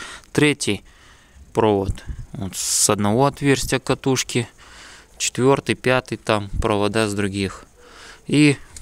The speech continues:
либо можно по отдельности провод вытащил, сдёрнул, значит, поставил новый провод, старый провод вытащил, сдёрнул с катушки, поставил новый провод. Собственно, таким путём можно,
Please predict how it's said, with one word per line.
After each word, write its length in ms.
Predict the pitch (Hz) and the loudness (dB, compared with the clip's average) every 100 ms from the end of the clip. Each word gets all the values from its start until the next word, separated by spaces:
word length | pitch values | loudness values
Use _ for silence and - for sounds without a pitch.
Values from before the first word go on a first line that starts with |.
| - - - - - | -12 -12 -14 -20 -18
либо 380 | - 147 165 123 | -2 0 2 2
можно 340 | 120 131 113 98 | 2 0 0 0
по 200 | 110 107 | 2 2
отдельности 640 | 104 110 101 98 - - | 2 2 2 0 -2 -4
провод 460 | - 113 107 104 123 | 2 4 4 2 0
вытащил, 600 | 160 165 151 - 143 131 | -2 0 -2 0 0 0
сдёрнул, 580 | 123 131 123 120 110 - - - - - - _ | 2 2 4 2 0 -4 -20 -20 -20 -20 -20 _
значит, 460 | 104 98 - - - | -4 -2 -2 -6 -4
поставил 560 | 104 101 127 120 117 110 | -4 -2 0 0 0 0
новый 500 | 107 107 98 98 90 - - - | 2 2 2 0 -2 -8 -12 -6
провод, 440 | 104 98 95 - - | 0 0 -2 -8 -10
старый 420 | - 107 107 107 | -4 0 0 -2
провод 520 | - 107 107 101 101 | -4 0 2 2 -2
вытащил, 680 | 110 113 - 151 - 160 147 - - - - - - 117 | -2 -2 0 0 2 0 0 -6 -20 -20 -20 -20 -10 -8
сдёрнул 500 | 113 127 123 123 113 | 0 2 4 2 0
с 80 | |
катушки, 480 | - - - 113 - | 0 -2 -4 -8 -8
поставил 540 | - 107 - 127 120 113 | -4 -4 0 0 2 0
новый 340 | 110 101 95 | 0 0 -2
провод. 480 | - 101 92 92 - - _ _ - - - - - | 0 0 0 -6 -14 -20 _ _ -20 -20 -20 -20 -4
Собственно, 380 | 113 104 107 101 | -4 -2 -6 -6
таким 360 | 107 - 107 | -6 -2 -2
путём 380 | 107 113 151 151 | -2 0 0 0
можно, 400 | 131 117 110 | 0 -2 -2